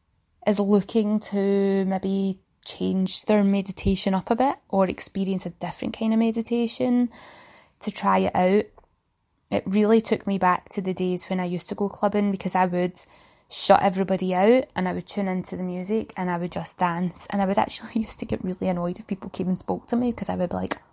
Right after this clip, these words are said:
"What is it?" I'm dancing to the music. And my friends used to get me into trouble because there would be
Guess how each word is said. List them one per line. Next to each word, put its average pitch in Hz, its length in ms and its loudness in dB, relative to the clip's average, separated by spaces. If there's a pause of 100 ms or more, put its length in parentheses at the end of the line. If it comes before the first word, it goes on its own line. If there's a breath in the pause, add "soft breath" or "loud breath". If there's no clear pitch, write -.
(160)
"What 175 420 4
is 175 160 4
it?" 208 140 4 (600 loud breath)
I'm 185 160 2
dancing 165 440 0
to 180 100 0
the 170 80 -2
music. 170 500 -4 (440 loud breath)
And 190 100 4
my 180 60 6
friends 180 240 2
used 175 140 -2
to 180 40 -4
get 180 120 -4
me 170 100 -2
into 165 140 -6
trouble 175 300 -2
because 170 360 -6
there 175 100 -4
would 170 140 -4
be 175 180 -6